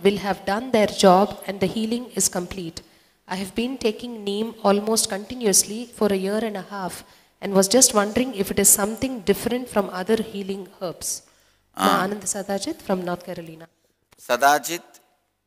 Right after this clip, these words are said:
Speaker 2: I wanted you to know, main thing, neem is like a food. It is not just a herb alone.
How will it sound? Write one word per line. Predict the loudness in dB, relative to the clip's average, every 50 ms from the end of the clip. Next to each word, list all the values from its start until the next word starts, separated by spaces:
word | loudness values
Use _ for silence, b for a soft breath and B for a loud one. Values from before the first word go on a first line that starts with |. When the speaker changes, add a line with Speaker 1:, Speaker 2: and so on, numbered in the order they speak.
| _ _ -8 -8
Speaker 2:
I | -4
wanted | -2 -2 -4 -4 -6 -12 -12 -12
you | -12 -16
to | _ -12 -8
know, | -6 -6 -6 -6 -8 -10 -12 -14 -16 -20 _ _ _ _ _ _ _ _ _ _ _ _ _ _ _ _ _ _ _ _
main | _ -8 -6 -6 -6 -8 -12
thing, | _ -20 -20 -20 -20 -20 _ _ _ _ _ _ _ _ _ _ _ _
neem | -16 -8 -4 -2 -2 0 -2 -2 -4
is | -8 -10 -10 -4 -4
like | -4 0 0
a | -2
food. | -2 -2 -4 0 0 0 0 -2 -6 -18 _ _ _ _ _ _ -14
It | -10 -10
is | -10 -10 -2
not | 0 4 4 4 4 2 0
just | -4 -2 -2 -2 -4 -2
a |
herb | 2 2 2 4 6
alone. | 6 8 8 8 8 6 4 0 -6 -14